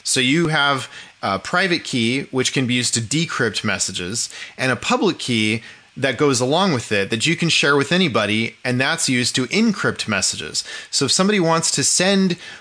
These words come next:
uh, you a message with P G P, they encrypt it using your public key, you decrypt it with your private key. Now, one thing that's good to know about how public key encryption works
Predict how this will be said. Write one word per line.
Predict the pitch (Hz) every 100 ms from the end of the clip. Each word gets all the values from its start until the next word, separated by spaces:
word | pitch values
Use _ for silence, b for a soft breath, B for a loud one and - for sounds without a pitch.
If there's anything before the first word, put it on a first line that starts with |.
| -
uh, | 123 117 117 113
you | 123 190 220 151 147
a | 127
message | 135 208 - 131 110 110
with | 135 127 -
P | 147
G | 117 120
P, | - 233 147 143 B B B B B
they | 127 160 180
encrypt | - 170
it | 151
using | 131 131 131
your | 123
public | 120 117 107 110
key, | - 190 180 170 -
you | 131 139
decrypt | 127 - 131 135
it | 127 110
with | 113 -
your | 110
private | - 113 92 -
key. | - - - B B B B
Now, | 143
one | 143 185
thing | 214 220 190 170
that's | - 135 - 143 123 - - - 135
good | 143
to | 135
know | 147 233 220
about | 127 123 113 -
how | - 135 117
public | - 147 151 139
key | 156 131
encryption | 117 143 120 107 98
works | 165 117 101 - -